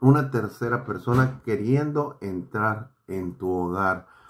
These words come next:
Esa tercera persona que quiere dar su opinión, que quiere decirte cómo hagas las cosas, que comas, que vistes, cómo gastes tu dinero.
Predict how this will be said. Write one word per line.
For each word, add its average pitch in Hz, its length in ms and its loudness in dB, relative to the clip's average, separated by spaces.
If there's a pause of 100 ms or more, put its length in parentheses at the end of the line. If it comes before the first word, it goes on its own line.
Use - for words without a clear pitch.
(260)
Esa 107 340 -2
tercera 101 520 0
persona 107 560 -4
que 90 180 -10
quiere 104 260 4
dar 107 220 2
su - 140 -4
opinión, 131 680 4 (520)
que 104 200 -2
quiere 101 240 2
decirte 98 580 -2
cómo 101 380 2
hagas 101 240 2
las 117 180 0
cosas, 135 480 4 (120)
que 85 240 -8
comas, 107 640 -4
que 82 120 -6
vistes, 98 560 -4 (400)
cómo 131 320 10
gastes 135 480 -2
tu 104 140 -6
dinero. 123 500 -2